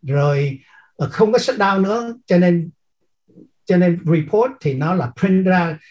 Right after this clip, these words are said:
cho nên không phải shutdown, cho nên nó là một cái lợi ích, phải không? Mà bán được nhiều nữa, tại vì người ta dùng credit card nào, phải không?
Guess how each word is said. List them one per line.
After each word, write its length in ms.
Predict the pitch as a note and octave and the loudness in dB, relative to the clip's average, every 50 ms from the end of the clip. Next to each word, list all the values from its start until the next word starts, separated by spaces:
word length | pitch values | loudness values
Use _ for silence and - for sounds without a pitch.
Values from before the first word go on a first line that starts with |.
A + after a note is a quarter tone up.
| _ _ - | _ _ -2
cho 100 | - E3+ | 2 2
nên 160 | E3+ E3 D#3+ | 2 2 0
không 140 | - G3+ F3 | -2 -6 -6
phải 140 | D#3+ B2 | -6 -6
shutdown, 520 | A#2+ - G3+ F#3 F3 E3+ E3 D#3+ D#3 D#3 D#3 - | -6 -6 -4 -2 0 0 0 0 -2 -4 -4 -2
cho 80 | E3 | -2
nên 320 | D#3 D#3 D3 D3 D3 D3 D3+ | 0 0 0 0 0 -2 0
nó 180 | D3+ D#3 F3 | 0 0 0
là 100 | F#3+ D3+ | 0 0
một 140 | B2+ B2+ A#2+ A#2+ | -2 -2 -2 -2
cái 100 | E3+ E3 | -2 -2
lợi 140 | D3 - - - | -2 -4 -6 -4
ích, 140 | F#3 F#3 F#3 - _ _ - | -4 -4 -4 -6 _ _ -6
phải 140 | C3 C3 C#3+ | -6 -4 -4
không? 160 | C#3 B2 B2 - _ _ - - _ _ | -4 -6 -8 -10 _ _ -20 -20 _ _
Mà 240 | - C#3 C3+ A#2+ A#2+ | -4 -2 -2 -2 -2
bán 520 | B2 B2 D3 D3 F3 G3+ A3 A#3 A#3+ G#3 | -2 -2 -2 -2 -2 -4 -4 -4 -2 2
được 140 | E3 D#3+ - - | 2 2 2 4
nhiều 240 | D#3+ D#3 D3+ C#3 C#3 | 4 4 4 2 0
nữa, 180 | C#3+ F#3 G3 A3+ A3 | -2 -2 -2 -2 -2
tại 100 | - C3+ | -4 -4
vì 100 | C#3 C3 | -4 -2
người 140 | C3+ C#3 D#3 | -2 -2 -2
ta 180 | E3 D#3+ D#3+ | -2 -2 -2
dùng 260 | D#3 C#3+ D3+ C#3 B2 A#2+ | -2 -2 -2 -2 -4 -4
credit 300 | - - G3+ A3 - - | -2 -2 -2 -2 -2 -4
card 200 | E3 C#3 - C#3+ | -4 -4 -4 -6
nào, 260 | C3 B2 G#2 F#2+ - - | -6 -6 -6 -8 -6 -2
phải 100 | D#3+ E3 | 0 0
không? 180 | F3 D3 A#2 | 0 0 -2